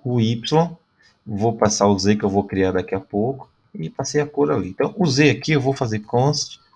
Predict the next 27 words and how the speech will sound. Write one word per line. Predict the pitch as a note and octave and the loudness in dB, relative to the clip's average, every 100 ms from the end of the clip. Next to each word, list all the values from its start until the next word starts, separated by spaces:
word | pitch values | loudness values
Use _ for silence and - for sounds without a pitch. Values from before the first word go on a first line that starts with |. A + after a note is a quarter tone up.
| _ _ - _ _ _ _ _ | _ _ -20 _ _ _ _ _
Z | - C#3 G2 C#3 A#2 C3+ C3 C3+ - - | -6 -2 0 2 4 6 4 2 -6 -4
igual | A#2+ G2+ G#2+ A#2 A#2+ A2 | -4 2 4 6 6 4
a | A#2 C3+ - - | 2 0 -8 -8
zero | G2+ A2+ A2 A2+ | 2 4 4 0
por | A#2+ A#2+ | -6 -6
enquanto. | A2+ - - _ _ _ _ _ _ | -6 -10 -20 _ _ _ _ _ _
Então | - B2 - | -2 -2 2
aqui | C#3+ E3 G3+ F#3+ | 2 4 2 4
a | |
gente | C#3 C#3+ C#3+ | 2 0 -2
vai | B2+ B2 A#2+ | 2 2 0
preencher, | - C3+ A#2+ G#2+ - A2 | -2 0 0 0 0 0
então | A#2+ C3+ C#3 - | 0 -4 -6 0
esse | G#3 - A2 B2 _ _ _ - | 0 0 -6 -10 _ _ _ -2
trecho | A2 G2+ G2+ | 0 0 -4
aqui, | - D#3 | -6 -2
ele | C#3 C#3 | 0 -2
vai | C3+ | -2
fazer | C3+ | -6
o | C3+ | -6
seguinte, | E3 A2+ G#2+ | -2 -2 -2
ele | A#2+ | -6
vai | A2+ A#2 | -6 -8
preencher | - F3 F#3+ D3+ - B2 | -4 -2 0 0 -2 -4
tudo | B2+ G#3 | -2 -2
isso | F#3 D#3 | -2 -4
daqui | C3+ - B2 - | -4 -4 -8 -8